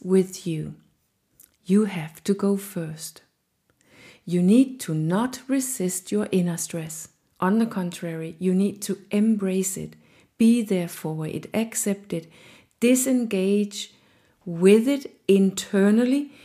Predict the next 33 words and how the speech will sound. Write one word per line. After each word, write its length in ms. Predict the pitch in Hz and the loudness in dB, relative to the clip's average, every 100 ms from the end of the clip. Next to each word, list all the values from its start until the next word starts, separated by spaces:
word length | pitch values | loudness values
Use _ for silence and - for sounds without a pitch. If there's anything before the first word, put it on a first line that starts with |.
| _ - | _ 0
in 160 | 202 | 2
order 320 | - 190 202 226 | 2 2 2 0
to 160 | 220 | -4
create 540 | - 208 - 220 240 - | -6 -6 0 0 0 0
inner 320 | 208 214 214 | 0 2 -2
space 600 | 208 - - 220 262 254 - | -4 -8 -4 2 2 0 -2
around 480 | 202 175 165 202 226 | -2 -2 0 0 -2
it 140 | 226 - | -4 -2
and 460 | 202 220 226 - _ _ | 2 2 0 -8 _ _
become 360 | - 254 254 240 | -6 -2 -2 -4
able 300 | 175 170 190 | -6 -6 -6
to 180 | 196 214 | -6 -8
take 500 | 208 - 165 165 - _ - | -10 -10 -10 -10 -14 _ -20
care 380 | - - 185 190 | -10 -4 -2 -2
of 160 | 170 156 | -6 -10
it, 140 | - _ _ _ - | -14 _ _ _ -2
not 340 | 202 208 208 - _ _ _ | 2 2 0 -10 _ _ _
being 540 | 190 185 196 190 185 - _ _ | 0 2 2 0 -4 -12 _ _
lost 580 | 185 175 180 208 - - | -6 -2 0 -2 -6 -10
in 220 | - 160 | -6 -6
it 180 | 156 160 - _ _ - | -6 -10 -20 _ _ -10
and 300 | 180 175 - | -8 -8 -4
reacting 680 | 180 - 180 190 185 165 - _ _ _ - | -4 -4 -6 -6 -6 -6 -12 _ _ _ -8
out 240 | 165 175 | -4 -2
of 100 | 156 | -4
it. 200 | - - - _ _ _ _ _ _ _ _ _ _ _ - | -8 -12 -20 _ _ _ _ _ _ _ _ _ _ _ -2
We 160 | 208 226 | 0 4
will 180 | 254 | 4
never 360 | 240 226 226 262 | 6 4 4 2
experience 840 | 254 240 - 190 202 196 180 180 - | 0 -2 0 2 4 4 2 -2 -4
a 100 | 175 | -4
stress-free 800 | - 190 180 - - 175 175 - | -2 -2 -2 -6 -2 -2 -2 -4
environment 880 | 160 156 175 233 247 170 175 226 | -6 -2 0 2 2 2 2 0